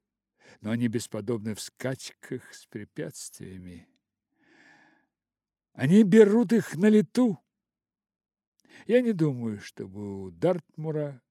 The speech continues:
было много шансов. «Кто ее родные?» проворчал старый джентльмен. «Есть они у нее?»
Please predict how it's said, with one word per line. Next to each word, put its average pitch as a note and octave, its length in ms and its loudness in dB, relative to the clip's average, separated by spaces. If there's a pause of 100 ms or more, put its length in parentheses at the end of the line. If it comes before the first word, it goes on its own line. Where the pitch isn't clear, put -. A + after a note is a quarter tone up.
(540)
было B2+ 280 -8
много A2+ 420 -10
шансов. - 760 -18 (1900)
«Кто - 240 -8
ее A2 240 -2
родные?» G#2 720 -8
проворчал A#2 680 -12
старый B2 420 -12
джентльмен. B2+ 680 -14 (1000)
«Есть - 760 -2
они G3+ 200 -6
у D3 100 -6
нее?» G#2 340 -8